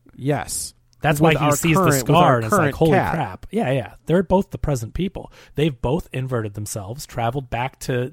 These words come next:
Speaker 2: the boat that one day in Vietnam, but they don't know. I mean, he doesn't know she's the current one. He thinks that she's
Speaker 1: Right.
Speaker 2: the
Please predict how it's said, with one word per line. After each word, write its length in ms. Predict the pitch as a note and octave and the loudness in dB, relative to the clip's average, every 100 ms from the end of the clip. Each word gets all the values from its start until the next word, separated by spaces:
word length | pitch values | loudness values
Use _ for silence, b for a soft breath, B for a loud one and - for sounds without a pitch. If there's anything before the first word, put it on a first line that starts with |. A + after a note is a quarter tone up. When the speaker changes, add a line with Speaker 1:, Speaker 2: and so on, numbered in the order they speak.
| A#2+ | -6
Speaker 2:
the 120 | C#3 | -6
boat 440 | D3 A#2 B2 - - | -2 -2 -4 -12 -14
that 180 | A#2 - | -14 -10
one 180 | A#2 B2 | -8 -6
day 180 | B2 A#2 | -4 -6
in 100 | A2+ | -4
Vietnam, 600 | A#2+ B2 A#2 F#2+ F#2+ D3+ b b b b _ _ - | -4 -4 -8 -10 -12 -12 b b b b _ _ -4
but 160 | C#3+ | 0
they 80 | A#3+ | 2
don't 160 | E3 C3+ | 2 2
know. 240 | A#2+ E3 E3 | 2 2 2
I 80 | - | -2
mean, 200 | C3+ G#2+ | -4 -6
he 260 | - G3 G#3 | -10 -6 -4
doesn't 260 | A#2+ A#2 | -4 -8
know 160 | A2+ G#2+ | -12 -12
she's 460 | - - G#2+ G#2 | -10 -10 -8 -10
the 100 | - | -12
current 280 | A2 A2+ G2 | -12 -12 -12
one. 160 | G#2+ A2 | -12 -12
He 180 | A2+ D#3+ | -8 -8
thinks 320 | - A#2 - | -6 -8 -8
that 120 | - | -12
she's 340 | - A#2+ G#2+ G#2 | -12 -8 -8 -4
Speaker 1:
Right. 300 | A#2+ G2+ E2 | -4 -4 -8
Speaker 2:
the 420 | - _ _ - | -14 _ _ -20